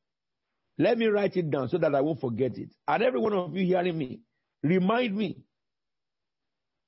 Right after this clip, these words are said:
the reason for the cross, because this is the Holy Spirit speaking.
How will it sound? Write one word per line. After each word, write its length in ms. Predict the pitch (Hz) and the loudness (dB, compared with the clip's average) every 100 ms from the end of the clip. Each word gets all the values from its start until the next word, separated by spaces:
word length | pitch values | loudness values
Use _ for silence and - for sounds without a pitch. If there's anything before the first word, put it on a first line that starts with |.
| _ _ 131 | _ _ 2
the 120 | 160 | 4
reason 400 | 165 247 226 202 | 4 2 2 0
for 100 | 156 | 0
the 80 | 139 | 0
cross, 160 | 135 | 0
because 240 | 123 185 208 | 2 2 0
this 160 | 220 | 0
is 100 | 202 | 0
the 60 | 160 | 2
Holy 260 | 160 185 | 2 2
Spirit 260 | 175 170 165 | 0 0 -2
speaking. 440 | - 143 - 127 | 0 -2 -2 -12